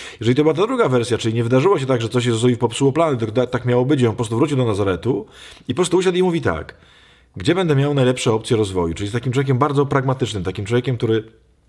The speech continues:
myśli, jak to się mówi tak dzisiaj takim językiem, proaktywnie, tak? Czyli nie, nie czeka na rozwój wydarzeń, tylko sam bierze życie w swoje ręce. Mówi tak: „Kafarnaum będzie najlepszym miejscem, gdzie się rozwinę,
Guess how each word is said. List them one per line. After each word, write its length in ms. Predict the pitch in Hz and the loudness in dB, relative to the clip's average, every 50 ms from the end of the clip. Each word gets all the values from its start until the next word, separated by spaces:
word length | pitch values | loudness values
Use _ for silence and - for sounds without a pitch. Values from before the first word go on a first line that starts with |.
| _ _ _ - - - | _ _ _ -16 -12 -6
myśli, 480 | - 107 113 - - 127 117 117 120 117 - - - - - | -2 -2 -2 0 0 0 2 2 0 0 -4 -12 -20 -16 -10
jak 100 | - 104 | -8 -6
to 60 | - | -4
się 140 | 117 117 120 | 0 0 2
mówi 180 | 117 120 117 117 | 2 2 2 2
tak 140 | 110 107 98 | 2 0 0
dzisiaj 200 | 104 - 120 107 | 0 -2 -2 -2
takim 200 | 107 101 113 110 | -2 -2 -2 -2
językiem, 380 | 107 101 110 120 127 117 120 - - - | -2 0 -2 0 0 -2 -2 -4 -8 -2
proaktywnie, 640 | - 127 127 120 113 - - 120 101 90 85 76 67 | 0 2 2 2 0 0 0 0 0 0 -4 -6 -4
tak? 280 | 71 90 104 117 - - - - - - - - | -4 -4 -4 -4 -6 -12 -20 -20 -20 -20 -16 -8
Czyli 160 | - 113 113 | -4 -2 0
nie, 140 | 117 120 123 | 2 2 4
nie 120 | 127 127 127 | 4 2 2
czeka 340 | 127 151 147 139 131 120 | 2 0 0 2 0 0
na 340 | 107 104 98 92 90 92 98 104 113 - | 0 0 -2 -2 -2 -4 -6 -8 -8 -6
rozwój 320 | - 113 117 104 101 107 104 | 0 0 0 0 0 -2 0
wydarzeń, 360 | 98 104 104 120 131 151 160 | 0 2 0 2 2 0 0
tylko 180 | 139 156 139 147 | -2 0 0 0
sam 200 | - 143 139 135 | 0 2 2 2
bierze 200 | 131 127 120 120 | 2 2 2 0
życie 180 | 117 117 123 | -2 -2 -4
w 40 | 113 | -4
swoje 200 | - 120 110 104 | 0 0 2 2
ręce. 220 | 95 90 82 104 | 2 0 -2 -2
Mówi 140 | 117 139 156 | -2 -2 0
tak: 320 | 147 - 107 80 73 - - - - - - - - - - | 0 0 -2 -2 -4 -12 -18 -20 -20 -20 -20 -20 -20 -10 -2
„Kafarnaum 440 | - 120 117 151 165 170 170 165 143 | -2 0 2 2 0 2 0 0 0
będzie 200 | 143 139 131 127 | 0 0 2 2
najlepszym 400 | 127 120 139 139 135 - 120 113 | 2 0 0 0 -2 -2 -2 0
miejscem, 300 | 120 131 127 - 139 120 | 0 0 0 0 -2 -2
gdzie 140 | 110 107 104 | -2 -2 -2
się 120 | - 110 | -2 0
rozwinę, 500 | 95 95 92 98 117 131 127 131 147 143 | 0 -2 -2 0 0 0 2 0 0 -2